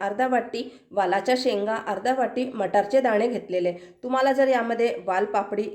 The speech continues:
मिळाले तरी घेतले तरी चालतील. आता पालेभाज्या कोणकोणत्या घेतलेल्या आहेत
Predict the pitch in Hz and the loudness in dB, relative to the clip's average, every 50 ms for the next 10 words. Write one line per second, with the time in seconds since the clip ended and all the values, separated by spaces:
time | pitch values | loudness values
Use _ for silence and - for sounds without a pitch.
0 | - - - 202 196 196 190 190 185 202 233 233 - 214 208 240 247 240 214 202 | -14 -16 -12 -6 -4 -2 -2 0 0 -2 -4 -4 -2 -2 -2 -2 -4 -6 -6 -6
1 | 190 196 - 208 226 262 349 - - - _ _ - 226 208 233 311 - - - | -6 -6 -6 -6 -4 -4 -4 -6 -12 -20 _ _ -4 -2 -2 0 -2 -4 -6 -12
2 | - _ - - 202 165 156 156 - - 180 175 - - - _ _ - 226 214 | -20 _ -6 -2 -2 -2 -2 -2 -6 -8 -8 -8 -8 -12 -20 _ _ -8 -6 -2
3 | - 240 226 226 226 226 - - - - 196 190 214 262 269 277 269 254 285 285 | 2 2 2 2 2 -2 -4 -6 -2 0 0 2 2 2 2 2 2 0 0 0
4 | 277 254 240 247 247 254 254 254 254 262 262 254 254 - - 202 208 214 226 240 | 0 0 0 0 2 2 2 2 2 0 -2 0 -2 -2 -2 -4 -4 -2 -2 -2
5 | 285 | -2